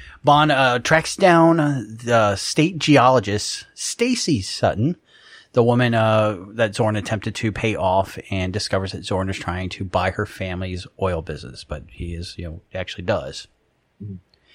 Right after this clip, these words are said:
Speaker 1: Uh, to travel to San Francisco's, uh, City Hall and, uh, check on Zorn's, uh, submitted plans. However, Zorn, who has been, uh, alerted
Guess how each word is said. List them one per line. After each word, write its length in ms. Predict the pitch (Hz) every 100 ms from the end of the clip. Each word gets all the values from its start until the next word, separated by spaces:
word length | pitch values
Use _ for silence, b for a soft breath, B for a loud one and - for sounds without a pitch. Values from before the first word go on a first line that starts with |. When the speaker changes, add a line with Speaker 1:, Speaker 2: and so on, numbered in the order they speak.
| B B B B
Speaker 1:
Uh, 160 | 104 82
to 120 | -
travel 400 | 147 147 131 147 131
to 280 | 131 117
San 180 | 110 135
Francisco's, 540 | 135 - 147 - 135 131
uh, 120 | 113
City 260 | - 135
Hall 520 | 156 135 123 139 139 _ _ _ _ _ _ _ _ -
and, 380 | 120 110 110 107
uh, 200 | 104 101
check 280 | - 127
on 140 | 131 117
Zorn's, 400 | 123 117 117 -
uh, 240 | 110 104
submitted 420 | 101 117 117 120
plans. 500 | - - 110 92 101
However, 340 | - 110 104 107
Zorn, 320 | 113 104 104
who 360 | 101 101 120 110
has 200 | 104 98
been, 260 | 104 101
uh, 220 | 98 98 92
alerted 500 | 104 107 101 101